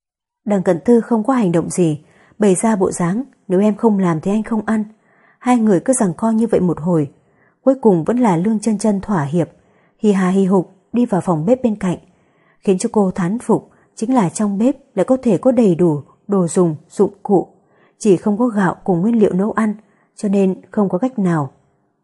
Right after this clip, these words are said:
Xoay người đi ra ngoài, buông tay. "Không có nguyên liệu nấu ăn."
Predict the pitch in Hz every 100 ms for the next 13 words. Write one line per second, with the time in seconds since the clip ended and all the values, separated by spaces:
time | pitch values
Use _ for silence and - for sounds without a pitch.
0 | _ _ _ _ _ _ _ _ _ _
1 | _ - 214 185 175 160 190 226 196 170
2 | 151 - _ 196 202 185 190 180 - _
3 | _ _ _ _ _ _ _ - 196 180
4 | 175 202 190 180 - 175 165 214 196